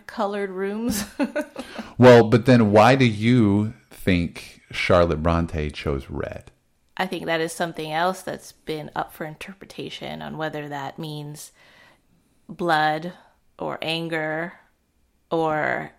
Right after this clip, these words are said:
Speaker 1: the womb, which it, it, it does seem a little bit of a stretch to me. I just wonder, oh, Charlotte Bronte just picked red for no reason. <laughs> But
Speaker 2: Uh,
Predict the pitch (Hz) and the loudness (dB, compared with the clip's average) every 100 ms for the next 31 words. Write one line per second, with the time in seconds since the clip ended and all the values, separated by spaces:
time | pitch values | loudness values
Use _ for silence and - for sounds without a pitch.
0 | _ - _ 170 170 156 156 170 175 185 | _ -20 _ -8 -6 -6 -4 -4 -4 -6
1 | 208 _ _ _ _ - 180 190 - - | -10 _ _ _ _ -12 -4 -4 -4 -18
2 | - _ - 220 - 247 277 - 269 330 | -20 _ -4 -4 0 4 4 4 2 0
3 | 320 294 277 262 254 254 254 254 240 247 | 0 -2 0 0 0 -2 -4 -2 -2 -2
4 | 247 240 214 185 180 170 170 170 - 170 | -4 0 0 -2 -2 -2 0 -2 -2 -4
5 | 170 165 175 180 208 233 226 359 269 - | -4 -4 -8 -8 -10 -12 -8 -6 -6 -8
6 | 202 214 294 285 - - - - _ - | -10 -8 -8 -8 -10 -12 -20 -20 _ -2
7 | - 185 82 82 | 2 4 2 2